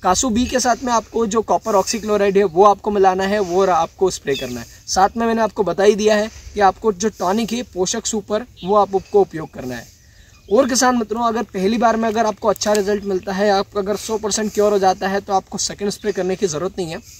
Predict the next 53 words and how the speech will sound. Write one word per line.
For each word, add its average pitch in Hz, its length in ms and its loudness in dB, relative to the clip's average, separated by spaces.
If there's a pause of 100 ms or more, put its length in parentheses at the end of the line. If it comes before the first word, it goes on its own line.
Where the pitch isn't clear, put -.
(100)
अगर 240 180 2
आपका 247 260 0
फिर 202 240 -2
भी 208 100 0
अच्छा 233 240 -2
result 208 300 2
नहीं 190 240 0
मिलता 220 320 0
है 214 140 2 (380)
और, 226 240 8 (320)
अ, - 20 -4
आपको 175 540 2
थोड़ी 208 240 2
बहुत 208 160 4
समस्या 196 400 0
रह 202 140 4
जाती 208 280 -2
है, 208 60 2
तो 220 100 -4
आपको 208 300 -2
कृषि 233 380 0
रसायन 214 380 2
का 208 200 -4
प्रिवेंटल 226 600 4
करके 208 260 0
एक 202 160 2
bacteria 202 400 0
site 190 260 2
आता 190 200 -2
है, 208 160 0 (260)
वो 226 100 4
आपको 208 280 2
उपयोग 165 320 -2
करना 131 220 -2
है। 120 120 -8 (120)
किसान - 560 0
मित्रों, 233 360 -2
वो 180 200 2
भी 226 120 -4
बहुत 185 420 -2
अच्छा 214 240 0
result 208 280 6
देता 202 220 4
है, 214 60 4
उसको 208 320 0
मैं 233 120 -2
आपको 233 260 -6
उपयोग 214 340 2
करने 220 280 -2
का 208 100 -4
तरीका 185 360 -4
बताता 180 340 -2
हूँ। 185 100 -6